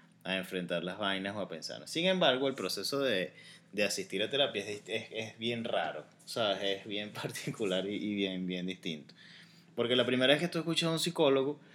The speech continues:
tú siempre lo ves cuando estás carajito, que estás en el, en el salón de clase, te portas mal y todo es una mierda y te dicen, "Te va, tienes que ir para el psicólogo". O te dicen, "Tienes que ir al psicólogo del colegio", que por lo general es una caraja que tiene, cursó cuatro materias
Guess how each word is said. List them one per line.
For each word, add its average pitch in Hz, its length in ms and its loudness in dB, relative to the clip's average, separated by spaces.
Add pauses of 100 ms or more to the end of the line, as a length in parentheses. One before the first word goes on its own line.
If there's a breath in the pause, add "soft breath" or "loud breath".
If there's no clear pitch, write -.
(240 loud breath)
tú 120 140 2
siempre 131 300 2
lo 135 80 6
ves 120 80 0
cuando 127 220 0
estás 117 160 0
carajito, 113 580 2
que - 100 -4
estás 107 260 -2
en 123 80 2
el, 135 200 2
en 110 100 2
el 107 80 -2
salón 104 240 -4
de 117 140 0
clase, 131 320 2
te 120 100 -2
portas 101 340 -4
mal 135 280 2
y 123 60 0
todo 113 160 0
es 110 40 0
una 127 180 -2
mierda 139 380 2
y 131 60 0
te 123 100 -2
dicen, 117 400 2
"Te 135 100 0
va, 123 240 4
tienes 143 220 4
que - 80 2
ir 151 40 4
para 156 100 2
el - 40 -8
psicólogo". 104 520 4 (420 soft breath)
O 101 160 -2
te 110 100 0
dicen, 107 360 0
"Tienes 123 220 2
que 160 80 -2
ir 151 40 2
al 151 60 -8
psicólogo 151 260 4
del 156 80 4
colegio", 117 340 4
que 117 100 -2
por 151 140 0
lo 165 80 2
general 170 540 4 (420 loud breath)
es 113 120 0
una 123 240 4
caraja 127 560 8
que 123 420 6 (240 loud breath)
tiene, 120 440 6
cursó 113 420 0
cuatro 131 320 8
materias 120 380 4